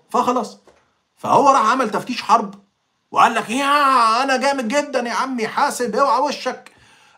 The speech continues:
"أيوة يا باشا، هنحارب، ها، هنعمل إيه بقى؟ ها؟" لا تغضب. "يا حرام، ما فيهاش راجل". "يا ابني، إحنا مش شايفين اللي أنت بتقوله". ما اوعى تتنرفز. اوعى حد يجرك لأي مشكلة.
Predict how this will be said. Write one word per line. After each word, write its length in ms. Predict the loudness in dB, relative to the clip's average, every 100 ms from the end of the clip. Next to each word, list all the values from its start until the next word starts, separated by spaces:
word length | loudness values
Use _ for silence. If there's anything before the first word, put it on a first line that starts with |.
| -4
"أيوة 160 | -2
يا 80 | 0
باشا، 260 | -2 -2 -6
هنحارب، 420 | -2 0 0 0
ها، 260 | 0 0 0
هنعمل 260 | -2 -2
إيه 80 | 2
بقى؟ 260 | 2 2 0 -4
ها؟" 240 | -2 -2 -8 _ _ _ _
لا 200 | -14 -12
تغضب. 400 | -8 -10 -12 -20 _ _ _ _ _ _ _
"يا 80 | -10
حرام، 300 | -8 -6 -6
ما 60 | -6
فيهاش 380 | -4 -4 -4 0
راجل". 420 | 2 2 2 -2
"يا 60 |
ابني، 160 | -4 -6
إحنا 120 | -6
مش 120 | -8
شايفين 300 | -8 -8 -6
اللي 120 | -6 -6
أنت 120 | -8
بتقوله". 400 | -10 -10 -12 -12
ما 280 | -18 -8 -6
اوعى 340 | -4 -6 -6
تتنرفز. 800 | -10 -12 -14 -14 -20 -20 -20 -20 _ _ _ -4
اوعى 200 | 0 2
حد 180 | 0 -8
يجرك 400 | -8 -8 -8 -8
لأي 180 | -10 -8
مشكلة. 380 | -10 -12 -20